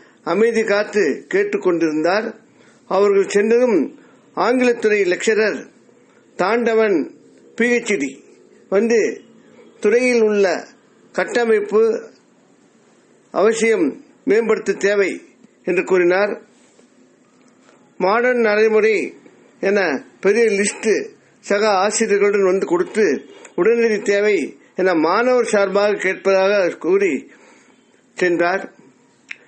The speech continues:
வெளியே சென்ற அவர் குமாரசாமி சிந்தனை செய்து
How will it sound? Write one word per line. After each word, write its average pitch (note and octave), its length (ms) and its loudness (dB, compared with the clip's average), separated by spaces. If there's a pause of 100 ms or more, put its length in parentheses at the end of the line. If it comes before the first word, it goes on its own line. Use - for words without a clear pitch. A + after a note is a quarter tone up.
(180)
வெளியே B3+ 380 0
சென்ற G3 500 0 (1800)
அவர் F#3 460 0 (1400)
குமாரசாமி A3 800 2
சிந்தனை G3+ 380 0
செய்து G3 600 0